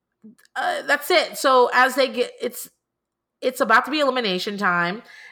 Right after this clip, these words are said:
And, um, Pumpkin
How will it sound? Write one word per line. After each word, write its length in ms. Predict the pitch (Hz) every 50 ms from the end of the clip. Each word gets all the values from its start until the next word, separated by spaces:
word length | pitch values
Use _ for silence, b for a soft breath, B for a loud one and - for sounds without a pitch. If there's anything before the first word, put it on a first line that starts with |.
| B _ -
And, 640 | 220 220 208 202 196 196 190 190 185 185 185 - - b b b b b _ _ _
um, 580 | 214 208 202 190 185 180 175 175 175 180 - _ _ _ _ _ _ _ _ _ _ _
Pumpkin 500 | - - 339 403 480 - - 440 440